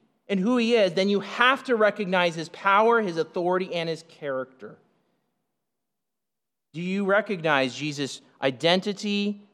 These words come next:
power, and authority and character, or is he merely a nice guy? Here's a second question.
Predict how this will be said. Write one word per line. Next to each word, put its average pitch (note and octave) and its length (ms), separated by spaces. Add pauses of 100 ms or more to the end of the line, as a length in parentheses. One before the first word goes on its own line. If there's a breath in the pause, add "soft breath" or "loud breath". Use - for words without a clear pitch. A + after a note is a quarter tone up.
power, E3 540
and C#3+ 180
authority D#3 480
and D#3 80
character, A#2+ 400
or C3 260
is B2+ 200
he C3 140
merely A2+ 360
a G#2+ 100
nice G2+ 360
guy? E2 340 (2750)
Here's D#3+ 140
a D3 60
second F3+ 340
question. A2 440